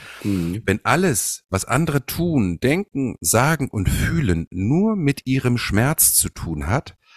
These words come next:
Speaker 2: hast du damit keine Notwendigkeit,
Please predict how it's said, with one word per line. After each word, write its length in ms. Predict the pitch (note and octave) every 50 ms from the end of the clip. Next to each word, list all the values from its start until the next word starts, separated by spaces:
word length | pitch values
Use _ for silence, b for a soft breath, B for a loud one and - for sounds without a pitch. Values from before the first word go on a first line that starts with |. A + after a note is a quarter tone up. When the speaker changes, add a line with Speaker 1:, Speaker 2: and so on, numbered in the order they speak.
| B B B B B B B B B B
Speaker 2:
hast 280 | G2+ G#2 G#2+ - -
du 80 | D3+ C3+
damit 440 | G2+ F#2+ F2 F2+ G2+ A#2+ B2 - _
keine 340 | - F2 F2+ F#2 G2+ A2+
Notwendigkeit, 1040 | G#2 F#2 F2 G#2 - - E2 E2 E2 D#2 E2+ F2 - - - E2+ D#2+ E2 E2 - b